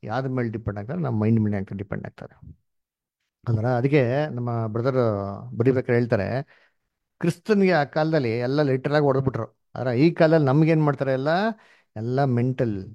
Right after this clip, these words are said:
ಅಲ್ವರ? ಎಲ್ಲ ಇನ್ಸೈಡ್, ಫಿಸಿಕಲ್ ಆಗಿ ಯಾವ್ದು ಇರಲ್ಲ, ಎಲ್ಲ ಇನ್ಸೈಡ್ ಅಲ್ಲಿ ಇರ್ತದೆ. ಇದು ಹೋರಾಟ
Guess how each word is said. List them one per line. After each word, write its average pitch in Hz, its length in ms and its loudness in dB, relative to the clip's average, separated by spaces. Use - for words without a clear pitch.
ಅಲ್ವರ? 107 140 -10
ಎಲ್ಲ 123 380 -2
ಇನ್ಸೈಡ್, 151 580 4
ಫಿಸಿಕಲ್ 170 640 0
ಆಗಿ 151 120 -2
ಯಾವ್ದು 135 300 -4
ಇರಲ್ಲ, 113 320 -4
ಎಲ್ಲ 123 200 -2
ಇನ್ಸೈಡ್ 120 600 0
ಅಲ್ಲಿ 110 160 0
ಇರ್ತದೆ. 101 500 -6
ಇದು 101 160 -4
ಹೋರಾಟ 123 480 0